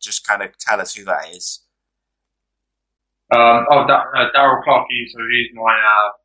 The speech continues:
Speaker 2: manager of Walsall. He's been my manager at Bristol Rovers and, uh, and at, um, Salisbury City back in the day. And, uh, he's a great bloke who's had me as a, as a player for now, maybe eight,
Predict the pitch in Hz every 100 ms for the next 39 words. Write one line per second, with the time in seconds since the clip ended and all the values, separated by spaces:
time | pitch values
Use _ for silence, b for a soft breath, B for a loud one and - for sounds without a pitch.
0 | _ 113 113 113 107 117 117 117 117 110
1 | 107 104 110 107 110 107 107 110 110 -
2 | - - 110 110 110 107 107 110 110 107
3 | 107 104 - _ _ _ _ _ 110 110
4 | 117 113 110 104 101 _ _ _ _ _
5 | _ _ _ _ 120 117 110 117 117 120
6 | 113 107 107 - 107 104 104 107 107 107
7 | 107 107 - - 113 113 113 _ _ _
8 | _ _ _ _ _ - 123 117 120 117
9 | - 117 113 110 117 113 107 113 110 110
10 | - - _ 120 113 117 113 110 110 110
11 | - _ _ _ _ _ _ _ 113 -
12 | 135